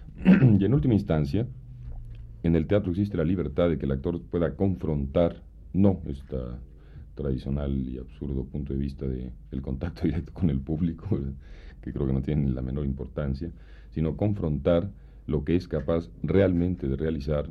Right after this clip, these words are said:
en un trabajo mucho más serio, más honesto y más consecuente desde el punto de vista profesional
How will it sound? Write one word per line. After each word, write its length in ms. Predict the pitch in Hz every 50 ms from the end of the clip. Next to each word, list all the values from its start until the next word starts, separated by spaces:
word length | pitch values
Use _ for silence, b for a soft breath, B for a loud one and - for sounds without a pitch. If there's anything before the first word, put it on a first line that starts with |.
| 78 -
en 140 | - 62 65
un 120 | 67 69 67
trabajo 340 | 65 65 67 69 67 64
mucho 300 | 62 67 85 67 - 62
más 180 | 62 64 64 64
serio, 380 | - - 64 60 64 65 65 67 67 b b b b b b - - - - -
más 240 | 69 73 73 71
honesto 480 | 65 62 64 67 67 67 - - - 62
y 60 | 58
más 180 | 57 62 67 69
consecuente 600 | - 67 67 67 67 69 - 69 65 67 65 64
desde 120 | 60 57 60
el 80 | 58
punto 260 | - - 73 69 67
de 60 | 62 64
vista 340 | 67 67 69 71 67 67 - -
profesional 680 | - - 67 - 76 73 71 65 64 64 65 67 69